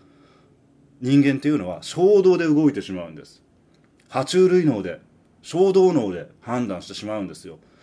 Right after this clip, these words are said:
その出来事に反応して、感情とかし-、思考が支配されてしまって、本来取る行動、取った方がいい、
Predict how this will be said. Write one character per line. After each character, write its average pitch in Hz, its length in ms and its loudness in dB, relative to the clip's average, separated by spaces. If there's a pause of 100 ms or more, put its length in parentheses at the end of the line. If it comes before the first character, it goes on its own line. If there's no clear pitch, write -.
そ 139 140 -4
の 151 100 0
出 131 160 0
来 175 100 -8
事 147 220 -4
に 98 80 -8
反 120 320 -2 (100)
応 156 60 0
し - 100 -10
て、 165 300 -2 (320)
感 127 280 -4
情 127 180 -4
と 127 100 -10
か 117 120 -10
し-、 - 160 -12 (380)
思 139 120 2
考 123 60 0
が 117 80 -2
支 180 180 0
配 156 180 2
さ 110 140 -6
れ 101 80 -8
て 104 100 -12
し 110 140 -14
ま 107 80 -10
っ 104 60 -16
て、 - 280 -6 (380)
本 196 280 -4
来 117 220 0 (160)
取 170 220 2
る 127 40 -2
行 117 260 -6
動、 101 180 -4
取 185 180 -6
っ - 20 -20
た 135 120 -2
方 120 160 -4
が 101 100 -2
い 123 60 -2
い、 - 260 -6